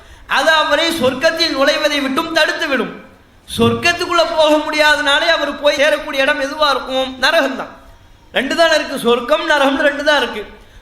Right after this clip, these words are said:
சொர்க்கத்திற்குள் நுழைய மாட்டார் என்று நம்முடைய மார்க்கத்தில் சொல்லப்பட்டால் ஒருவர் குறித்து அவர் நரகில் நுழைவார் என்பதுதான்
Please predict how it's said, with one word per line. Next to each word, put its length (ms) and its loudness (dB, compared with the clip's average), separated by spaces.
சொர்க்கத்திற்குள் 760 0
நுழைய 240 2
மாட்டார் 520 2
என்று 220 -4
நம்முடைய 320 -2
மார்க்கத்தில் 520 -2
சொல்லப்பட்டால் 800 0
ஒருவர் 360 0
குறித்து 360 -2
அவர் 240 2
நரகில் 440 2
நுழைவார் 440 0
என்பதுதான் 460 0